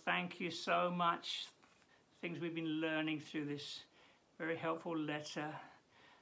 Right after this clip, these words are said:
Oh Lord, we come humbly to your word this morning. Would you speak to us? Speak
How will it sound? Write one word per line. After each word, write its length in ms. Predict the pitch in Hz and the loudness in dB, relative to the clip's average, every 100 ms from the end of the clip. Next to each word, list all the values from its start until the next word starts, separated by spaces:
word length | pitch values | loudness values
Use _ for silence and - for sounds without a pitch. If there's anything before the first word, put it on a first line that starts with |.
| - 160 | -12 -4
Oh 140 | 160 | 0
Lord, 220 | 165 156 | 0 0
we 80 | 156 | 0
come 180 | 170 156 | 0 -2
humbly 960 | - - 185 190 185 185 185 180 190 | -2 2 4 4 0 0 0 0 0
to 160 | 185 190 | 0 0
your 160 | 185 180 | 0 2
word 300 | 180 180 180 | 2 2 0
this 200 | 180 - | -6 -4
morning. 440 | 120 120 120 131 | -4 -4 -6 -6
Would 180 | 131 143 | -6 -8
you 60 | 120 | -8
speak 880 | - - - - - - 123 - - | -6 -6 -8 -10 -16 -12 -12 -12 -16
to 80 | - | -16
us? 400 | - - - - - - - - _ _ _ _ _ _ - - _ - | -18 -16 -16 -16 -20 -20 -20 -20 _ _ _ _ _ _ -20 -20 _ -18
Speak 500 | - - - - - | -12 -10 -8 -10 -10